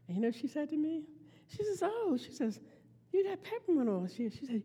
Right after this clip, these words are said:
"You know, that's really good for killing ants." I almost shouted in the store. How could something so small, how could God be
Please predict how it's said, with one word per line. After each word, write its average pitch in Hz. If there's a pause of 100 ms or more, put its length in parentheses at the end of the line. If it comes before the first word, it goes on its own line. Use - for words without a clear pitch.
(120)
"You 285
know, 440
that's 415
really 277
good 311
for -
killing 214
ants." - (500)
I - (160)
almost 440
shouted 440 (200)
in 480 (160)
the 427
store. 466 (1120)
How 571
could 554
something 466
so 427
small, 415
how 587
could 554
God 571
be 605